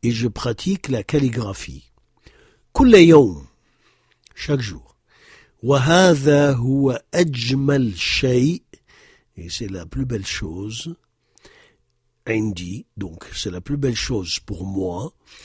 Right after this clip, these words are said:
في حياتي الحالية. Dans ma vie actuel. Eh ben, c'est très bien.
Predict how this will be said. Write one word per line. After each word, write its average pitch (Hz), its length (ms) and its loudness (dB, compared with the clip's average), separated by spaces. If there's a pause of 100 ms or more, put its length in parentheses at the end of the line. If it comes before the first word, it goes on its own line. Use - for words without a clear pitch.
(320)
في 202 300 0
حياتي 139 1120 0 (140)
الحالية. 113 1080 -6 (720)
Dans 123 180 -6
ma 92 180 -8
vie 120 380 -10 (340)
actuel. 101 580 -8 (1500)
Eh 101 160 -8
ben, 104 140 -10
c'est - 200 -12
très - 180 -16
bien. 104 320 -18